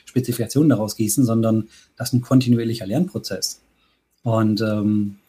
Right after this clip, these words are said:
ja, da habe ich dann, das war zweitausendneun oder zehn rum irgendwann, die Domain-Driven Design Community getroffen.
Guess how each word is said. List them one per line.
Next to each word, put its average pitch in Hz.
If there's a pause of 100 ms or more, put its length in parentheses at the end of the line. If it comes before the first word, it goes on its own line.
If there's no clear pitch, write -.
ja, 127
da 101
habe 107
ich 117
dann, 113
das -
war 104
zweitausendneun 107
oder 104
zehn 139
rum 135
irgendwann, 131
die 120
Domain-Driven 120
Design 101
Community 101
getroffen. 104